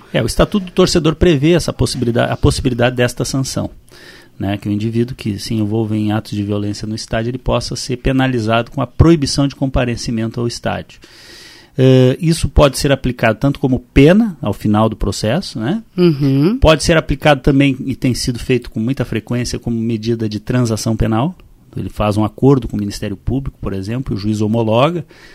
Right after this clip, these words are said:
Speaker 1: eh, no qual ele se compromete a não comparecer ao estádio durante um determinado período,
Speaker 2: Período, uhum.
Speaker 1: para se eximir de responder criminalmente pelo fato.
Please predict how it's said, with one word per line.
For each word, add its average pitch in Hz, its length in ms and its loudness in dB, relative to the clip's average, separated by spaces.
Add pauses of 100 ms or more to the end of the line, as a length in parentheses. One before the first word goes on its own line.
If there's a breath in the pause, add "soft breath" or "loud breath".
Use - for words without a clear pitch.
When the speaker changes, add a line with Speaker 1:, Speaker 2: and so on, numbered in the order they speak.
(160 loud breath)
Speaker 1:
eh, 127 480 2
no 135 140 0
qual 139 300 2
ele 147 80 -2
se - 100 -8
compromete 160 600 -2
a - 20 -6
não 127 100 -8
comparecer 117 500 -6
ao 123 60 -2
estádio 135 420 -2
durante 139 300 -2
um 135 60 -2
determinado 127 500 -4
período, 143 320 0
Speaker 2:
Período, 156 500 2
uhum. 175 140 0
Speaker 1:
para 151 280 6
se 156 200 0
eximir 151 440 2
de 147 120 -4
responder 135 480 -4
criminalmente 143 540 -2
pelo 139 180 -2
fato. - 500 -8